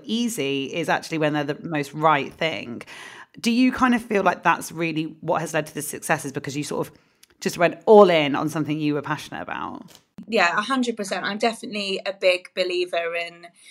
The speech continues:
Speaker 2: kind of manif-, the, uh, the manifestation process and, and allowing things in. Um, but, you know, that's not to say you don't have to do the work. <laughs> Things
Speaker 1: No,
Speaker 2: aren't
Speaker 1: you
Speaker 2: just gonna
Speaker 1: can't just
Speaker 2: show
Speaker 1: sit in
Speaker 2: up,
Speaker 1: your
Speaker 2: but
Speaker 1: living
Speaker 2: you have
Speaker 1: room
Speaker 2: to
Speaker 1: <laughs> and just, like,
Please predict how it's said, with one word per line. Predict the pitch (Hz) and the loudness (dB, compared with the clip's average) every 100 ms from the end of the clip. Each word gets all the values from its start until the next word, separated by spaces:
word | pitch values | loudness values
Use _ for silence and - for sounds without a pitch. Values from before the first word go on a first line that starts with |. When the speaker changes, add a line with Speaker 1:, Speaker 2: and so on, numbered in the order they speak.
| - _ | -20 _
Speaker 2:
kind | - 180 170 | -4 -2 -2
of | 165 - - | -6 -12 -10
manif-, | 202 185 175 - | -2 -2 -2 0
the, | 196 190 | 2 2
uh, | 185 - | 0 -2
the | 196 | -2
manifestation | 190 180 180 175 185 180 185 | 0 0 -4 -2 -2 -2 -6
process | 180 175 180 180 180 | -4 -4 -4 -6 -6
and, | 185 180 | -8 -6
and | - 180 - | -4 -4 -2
allowing | 185 180 170 175 175 175 | 0 4 2 2 -2 -4
things | 165 170 170 170 - | -4 -4 -4 -10 -2
in. | 175 175 262 294 _ - _ _ | 0 0 -2 -4 _ -20 _ _
Um, | 170 180 175 175 175 175 175 - - | 2 4 2 -4 -10 -12 -14 -18 0
but, | 196 175 - - _ _ - | 4 4 2 -8 _ _ -8
you | 208 | -6
know, | 196 165 | -6 -2
that's | 185 190 | -4 -2
not | 196 175 - | -2 -2 -4
to | - 185 | -12 -10
say | - 175 | -4 -2
you | 170 | -2
don't | 170 - | -4 -4
have | 160 | -8
to | 165 | -8
do | 170 | -6
the | 160 | -6
work. | 151 165 143 190 - - | -2 0 0 -4 -6 -10
<laughs> | - - | -12 -2
Things | - 220 | 0 4
Speaker 1:
No, | 240 | 6
Speaker 2:
aren't | 190 | 6
Speaker 1:
you | 185 | 4
Speaker 2:
just | 208 | 6
gonna | 254 | 6
Speaker 1:
can't | |
just | 233 170 | 6 4
Speaker 2:
show | 165 | 6
Speaker 1:
sit | 208 | 6
in | 196 | 8
Speaker 2:
up, | 190 | 8
Speaker 1:
your | 180 | 8
Speaker 2:
but | |
Speaker 1:
living | 165 | 6
Speaker 2:
you | 156 | 6
have | 151 | 6
Speaker 1:
room | 156 185 | 4 0
Speaker 2:
to | 185 - - | -2 -2 -4
Speaker 1:
<laughs> | 185 | -2
and | 208 | 4
just, | 180 175 | 4 8
like, | 165 165 | 8 6